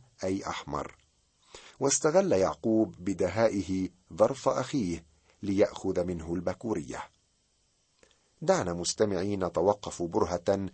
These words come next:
عند البكورية لنرى قيمتها ومعناها. البكر هو مالك البيت،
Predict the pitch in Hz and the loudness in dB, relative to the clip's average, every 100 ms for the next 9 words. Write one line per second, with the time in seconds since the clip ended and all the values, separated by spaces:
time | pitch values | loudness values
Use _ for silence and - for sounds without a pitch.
0 | - - 80 123 143 131 135 110 120 131 | -14 -6 -2 -2 0 0 0 -2 -4 -2
1 | 117 120 85 85 85 - _ 104 107 135 | -2 0 0 -2 -4 -12 _ -2 0 2
2 | 147 139 - 104 107 104 85 90 92 117 | 0 -2 -2 0 0 0 0 2 4 2
3 | 131 180 117 85 - _ _ _ _ _ | 0 -4 -6 -6 -12 _ _ _ _ _
4 | _ _ _ 127 131 170 208 - 117 117 | _ _ _ 0 0 -2 -6 -8 -4 2
5 | 127 107 123 120 120 117 104 85 76 _ | 2 4 2 2 0 -2 2 0 0 _